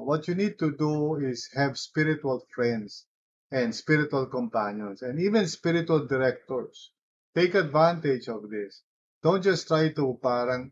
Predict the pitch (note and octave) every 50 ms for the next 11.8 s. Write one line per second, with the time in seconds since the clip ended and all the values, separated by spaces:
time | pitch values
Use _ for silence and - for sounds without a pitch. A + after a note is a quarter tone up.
0 | _ - C#3 C#3+ C3 A#2+ A#2 - - - C#3+ C3+ C3 B2+ B2 C3 B2+ B2+ C#3 B2+
1 | B2 B2 B2 B2+ B2+ C3+ B2 A#2+ A#2 A2 A2 A2+ A#2+ A#2+ A#2+ B2 A#2+ A#2+ A#2+ _
2 | _ _ _ _ _ _ _ - B2 A#2+ A#2+ A#2 A#2+ A#2 A#2+ A#2 A2+ A2 A2 G#2+
3 | G#2 G#2 G2+ G2+ G#2 A2 - A#2+ A#2 A2+ A2 A2 A2 A2 - _ _ _ _ _
4 | _ _ _ - A2+ A2+ A2 G#2+ - - B2 A#2 A2 - C#3 C3 B2 A2+ B2 A#2+
5 | A2+ A#2 A2 - A2+ A#2 A2+ A2+ A2 A#2+ C3+ C#3+ E3+ F3+ F3+ F3+ F3+ E3+ F3 F3+
6 | F3+ F#3 D#3 B2 A2+ A#2+ A#2+ A#2+ A2+ - B2 A#2+ - B2+ A#2+ B2 A#2 - C#3 C3
7 | C3 D3 D3+ E3 D#3 C3+ C3+ B2+ - - C3 B2 - _ - C3 B2+ B2 - -
8 | - - B2+ A#2 A#2+ A#2 A2 A#2 B2 B2+ C3 B2 A#2+ A2 G2+ - _ _ _ _
9 | _ _ _ _ _ _ _ - C3+ C#3 C3+ - F3 E3+ D#3 C#3 A#2+ A2+ G#2 -
10 | A2+ G#2 G2+ - A2+ A2 A2 G#2 A2+ A2+ A#2+ C3 C#3 C3+ - A#2 G#2 G2+ G2+ G2
11 | - A#2+ A2+ A2 A#2+ C3 C#3 C#3 - - A2 G#2 G2 - - -